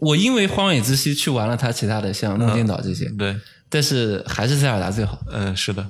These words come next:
Speaker 1: 因为，因为，因为它
Speaker 2: 我感觉这个游戏的品质完全不像是那个年代出来的游戏品质。
Speaker 1: 对，对，对。
Speaker 2: 到现在还，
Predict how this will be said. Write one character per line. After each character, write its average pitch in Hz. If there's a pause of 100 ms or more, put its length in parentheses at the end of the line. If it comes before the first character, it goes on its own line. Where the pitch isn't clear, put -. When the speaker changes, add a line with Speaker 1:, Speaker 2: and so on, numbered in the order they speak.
(180)
Speaker 1:
因 170
为， 165
因 170
为， 175
因 180
为 190
它 123
Speaker 2:
我 113
感 135
觉 123
这 143
个 156
游 117
戏 139
的 151
品 107
质 107
完 110
全 117
不 104
像 123
是 120
那 139
个 107
年 98
代 101
出 -
来 104
的 98
游 104
戏 107
品 101
质。 95 (220)
Speaker 1:
对， 139
对， 123
对。 117
Speaker 2:
到 165
现 170
在 165
还， 107